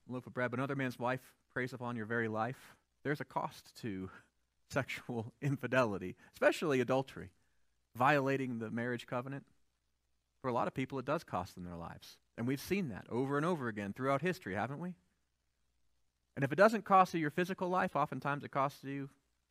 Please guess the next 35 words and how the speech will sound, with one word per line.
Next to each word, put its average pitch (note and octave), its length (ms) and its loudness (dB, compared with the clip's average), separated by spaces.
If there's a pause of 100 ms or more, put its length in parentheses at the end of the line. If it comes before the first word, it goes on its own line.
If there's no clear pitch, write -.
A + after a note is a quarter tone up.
(420)
all C#3+ 260 4
kinds D3 300 -4
of A2 100 -10
things. - 420 -8 (220)
<laughs> - 60 -14 (280)
Your G2+ 120 -6
emotional C3+ 400 -2
life, C#3+ 180 2
your - 80 -6
financial C3 460 -2
life, C#3+ 500 -4 (720)
there's G#2+ 140 -6
a A#2 40 -8
cost - 420 -8
to - 40 -16
it. - 160 -16 (880)
Sexual F3+ 460 0
sin C#3 320 -4
always E3 360 0
costs - 380 -2
us C#3+ 100 -12
more D3 220 -6
than A#2 140 -4
we A#2 60 -4
would A#2 100 -4
ever B2+ 240 -2
expect. - 460 -10 (500)
You E3 80 0
never G3 240 2
think G3+ 260 -2
it C#3+ 80 -4
will, F#3+ 260 4
especially F#3+ 480 -2
today E3+ 460 0
when B2 160 -4